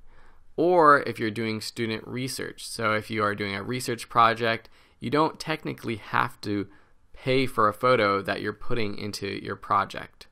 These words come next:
And then the second way is if you're making commentary and or criticism as a news report.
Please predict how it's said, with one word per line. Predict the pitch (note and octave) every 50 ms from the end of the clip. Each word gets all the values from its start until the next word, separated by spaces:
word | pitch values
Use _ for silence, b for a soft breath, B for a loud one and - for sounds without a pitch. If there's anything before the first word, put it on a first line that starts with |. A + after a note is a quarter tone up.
| _ _ _ b b b b b b b b
And | - C3+
then | C#3+ D3+ D3+
the | D3+ C#3+
second | C#3 - - G3+ G#3+ - - - - -
way | A2+ G#2+ G2+ G2+ G2+ G2+ -
is | - - A#2 A2 B2
if | B2 A#2 -
you're | - A#2 A#2
making | A2+ A#2 B2+ - C#3+ A#2 A2 A2
commentary | - - - C3 C#3+ D3+ D#3 D3+ - D#3 C#3+ C#3+ C#3+ C#3 - - _ _ _ _ _ _ _
and | - B2 C3 C3 C3 C3 B2+ -
or | A#2 A#2 A2+ G#2+
criticism | G#2+ - - - C#3 C3+ B2 A2+ - - A2 G2 G2+ G2+ G2 G2 G2 F#2+ - b b b b b b b b b
as | - A2 A2 A2 G#2+ G#2 - -
a | A2 G#2+
news | G#2+ A#2 C#3+ E3 E3 C3 G#2+
report. | A2 G2 - - - F2 - -